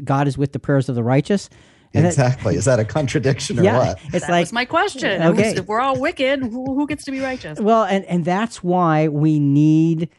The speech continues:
Speaker 1: the sacrifice of Jesus, because that, it's not how good I am, it's how covered I am <laughs> by the sacrifice of Jesus.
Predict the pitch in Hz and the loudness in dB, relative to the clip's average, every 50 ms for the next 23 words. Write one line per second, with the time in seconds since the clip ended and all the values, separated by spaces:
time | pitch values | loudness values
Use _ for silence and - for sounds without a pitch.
0 | _ _ - 131 123 143 143 139 139 135 131 131 127 127 123 131 _ _ - - | _ _ -14 -8 -4 -4 -2 -2 -2 -2 -2 -2 -4 -4 -6 -8 _ _ -16 -8
1 | - 143 131 123 - - 127 - - 120 117 117 - - 110 104 - 131 139 165 | -4 -2 -2 -2 -2 -4 -6 -4 -4 -4 -4 -4 -6 -8 -10 -8 -2 0 2 2
2 | 170 151 127 110 101 98 - - - 147 131 - - 143 117 110 104 120 131 135 | 2 0 -2 -6 -10 -12 -16 -10 -8 -8 -6 -4 -4 -6 -6 -6 -8 -6 -4 -2
3 | 160 190 214 202 170 151 143 156 - - - _ _ _ _ _ _ - - - | -2 -2 -2 -4 -6 -8 -10 -10 -12 -14 -20 _ _ _ _ _ _ -16 -10 -6
4 | 120 120 127 151 165 - - 185 190 165 127 113 110 - 180 233 269 254 - - | -6 -4 -4 -6 -8 -8 -6 -4 -4 -4 -4 -6 -4 -2 -2 -2 -2 -2 -4 -4
5 | 151 135 123 120 117 - 113 104 98 95 92 110 123 139 _ _ _ _ _ _ | -4 -4 -4 -4 -8 -12 -14 -14 -14 -16 -16 -14 -14 -16 _ _ _ _ _ _
6 | - 160 156 156 - - - 175 170 170 165 156 - - - - 233 277 262 247 | -6 -6 -6 -6 -8 -12 -8 -6 -4 -4 -4 -4 -6 -8 -2 0 0 0 0 0
7 | 190 170 143 135 131 131 123 117 123 120 - - 139 - 131 131 139 139 - - | 0 0 0 0 -2 -2 -2 -2 -4 -4 -4 -4 -2 -2 -2 -2 -2 -4 -2 -2
8 | 139 135 - - 131 - 135 127 120 - 113 107 - 175 202 175 127 104 - | -4 -4 -4 -6 -6 -4 -4 -4 -4 -4 -6 -4 -2 -2 -2 -2 -6 -12 -16